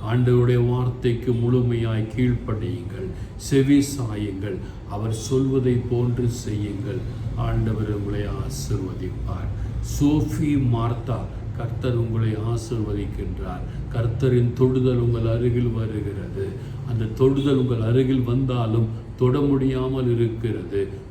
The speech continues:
தொட்டுவிட்டால் நீங்கள் அதிசயங்களை காண்பீர்கள். தொடுவதற்கு தடைகளை நீக்கி போடுங்கள்.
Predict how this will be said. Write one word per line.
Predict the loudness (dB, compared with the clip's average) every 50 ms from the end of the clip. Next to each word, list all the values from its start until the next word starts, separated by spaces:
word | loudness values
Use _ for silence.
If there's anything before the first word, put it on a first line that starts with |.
| -2 0
தொட்டுவிட்டால் | 2 2 2 0 0 2 4 4 2 2 0 -2 -2 -2 -2 -2 -4 -6 -10 -12 -10 -8 -4
நீங்கள் | 0 0 2 2 2
அதிசயங்களை | 2 2 2 0 0 -2 -4 -4 -4 -2 -2 -4 -4 -4 -6 -6 -6 -8
காண்பீர்கள். | -10 -10 -10 -10 -10 -10 -10 -10 -10 -10 -10 -10 -10 -10 -8 -8 -8 -8 -10 -12 -12 -12 -4 4
தொடுவதற்கு | 4 6 6 6 6 6 6 6 6 4 2 0 0 -2 -2 0
தடைகளை | 0 0 2 2 2 2 2 0 0 0 0 -2 -2
நீக்கி | -2 0 0 -2 -2 -4 -4 -4
போடுங்கள். | -6 -6 -6 -8 -8 -8 -8 -8 -8 -10 -10 -10 -10 -10